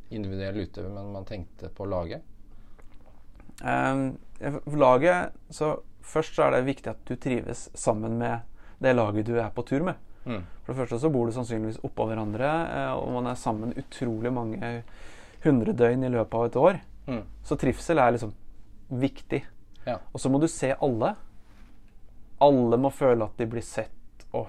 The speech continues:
Speaker 2: hørt. Eh, og alle kan ikke vinne. Det er bare én som kan vinne. Det, de kan få delt førsteplass, men det skal jo litt til
Speaker 1: Mm.
Speaker 2: å kjøre på samme hundredel.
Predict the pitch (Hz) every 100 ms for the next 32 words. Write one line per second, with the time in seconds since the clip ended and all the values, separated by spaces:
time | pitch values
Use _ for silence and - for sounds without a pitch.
0 | - 147 214 - - - - - - -
1 | - - - - - - - 127 131 131
2 | 131 143 151 175 135 160 - 117 110 131
3 | 165 131 170 165 156 170 165 139 - 127
4 | 131 139 147 - 131 139 131 113 113 117
5 | 123 - 123 123 123 120 120 127 117 117
6 | 113 113 - - - 127 - 117 120 127
7 | 123 120 - 117 120 - 180 170 - -
8 | 123 110 117 151 127 113 120 131 120 117
9 | 110 117 180 202